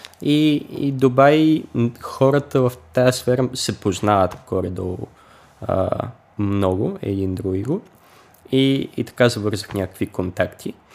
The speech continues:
И <coughs> Тоби един ден ми вика: „Брат, а...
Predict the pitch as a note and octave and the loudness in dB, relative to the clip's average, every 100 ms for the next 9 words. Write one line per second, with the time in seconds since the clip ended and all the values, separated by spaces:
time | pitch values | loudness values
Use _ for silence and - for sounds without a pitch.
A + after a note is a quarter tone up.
0 | - - _ _ _ _ _ C#3+ D#3 D#3 | -20 -20 _ _ _ _ _ 2 4 4
1 | E3 - - - _ _ _ - - - | 0 -8 -20 -20 _ _ _ 2 4 6
2 | - - C#3+ - - - - - - - | 4 4 0 -2 -12 -20 -20 -20 -20 -20
3 | - _ _ - A#2+ A2 A2 G2+ F#2+ F2+ | -20 _ _ 0 2 2 0 0 -2 -6
4 | - _ _ _ _ - G2 F#2+ F#2+ F2+ | -14 _ _ _ _ -4 -2 0 -2 -2
5 | F2+ F2+ - - E2+ - - G2 F#2+ - | -2 -4 -6 -8 -8 -8 -2 0 -2 -6
6 | - F#2 | -8 -8